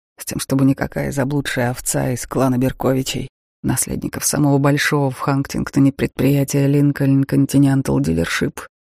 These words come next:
ни при каких обстоятельствах не смогла бы потребовать доли в наследстве, если не будет упомянуто в завещании.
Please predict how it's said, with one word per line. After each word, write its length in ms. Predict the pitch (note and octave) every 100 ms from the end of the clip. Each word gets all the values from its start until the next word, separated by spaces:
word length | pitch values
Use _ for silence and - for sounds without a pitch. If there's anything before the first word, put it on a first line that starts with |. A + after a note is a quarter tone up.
| _ _ _ -
ни 140 | D#3+
при 160 | F#3+ -
каких 340 | E3+ - E3+
обстоятельствах 880 | - - C#3+ C#3+ C3+ C3+ - C#3 -
не 100 | C#3+
смогла 380 | - C#3+ C3+ C3+
бы 80 | C3
потребовать 640 | - - C#3 C3+ C3 B2+
доли 260 | D3 C#3+
в 60 | C#3
наследстве, 600 | C#3+ C#3+ - - - F3+ _ _ _ _ _ _ -
если 280 | - - C3+
не 120 | C3+
будет 280 | C3+ C3+ -
упомянуто 520 | - C3+ C3+ C3 -
в 60 | C3+
завещании. 760 | C3+ C3 - C#3 C3 - -